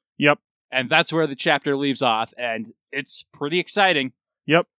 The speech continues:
Speaker 1: Trafalgar reveals that the giant dragon is Kaido to Luffy because they, like, they recognize the storm cloud swirling in the sky and are like, "Oh no, it's him."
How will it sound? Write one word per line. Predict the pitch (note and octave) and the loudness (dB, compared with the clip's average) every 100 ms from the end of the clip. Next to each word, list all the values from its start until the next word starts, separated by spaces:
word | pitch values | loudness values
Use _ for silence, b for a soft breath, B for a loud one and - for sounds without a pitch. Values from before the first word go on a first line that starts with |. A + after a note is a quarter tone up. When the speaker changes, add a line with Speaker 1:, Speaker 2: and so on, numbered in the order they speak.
| _ - | _ 0
Speaker 1:
Trafalgar | C3+ C3+ C3+ B2 A#2 A2+ A#2 _ | 2 2 0 2 4 2 0 _
reveals | B2+ B2+ B2+ A#2+ A#2 A2 | -2 0 2 4 2 0
that | A#2 A2+ A2+ - _ _ - | 0 2 0 -4 _ _ -6
the | B2 A#2 | -2 0
giant | C#3 C3 A#2+ | 2 2 2
dragon | B2+ A#2+ A#2 | 2 2 0
is | G#2 | -2
Kaido | - C3+ B2 G#2+ G#2+ - _ _ - | 0 2 4 2 0 -4 _ _ -4
to | B2+ A2+ | 0 0
Luffy | A2+ A#2 A#2 G#2+ G#2+ _ _ _ _ | 0 0 -2 -4 -8 _ _ _ _
because | B2 A2+ B2+ | -4 0 0
they, | B2 A#2+ A2+ _ - | 2 2 0 _ -8
like, | A#2+ A2+ - | -6 -6 -2
they | A#2+ | -2
recognize | A2+ B2 C3 A#2 A#2+ A#2 A2 | 2 0 0 0 2 0 0
the | A2 | -4
storm | G2+ - A#2 A#2+ | -4 -2 0 0
cloud | A2+ B2+ A#2+ A#2+ | 0 2 2 2
swirling | - B2 B2 B2 B2 | 0 2 2 2 2
in | A#2+ | 0
the | |
sky | A#2 B2+ | 0 0
and | B2+ A#2+ | 0 0
are | |
like, | A2 C3 | 0 2
"Oh | C#3+ | 6
no, | F3+ D#3+ | 6 6
it's | C3+ | 2
him." | D#3 E3+ A#2+ | 2 2 2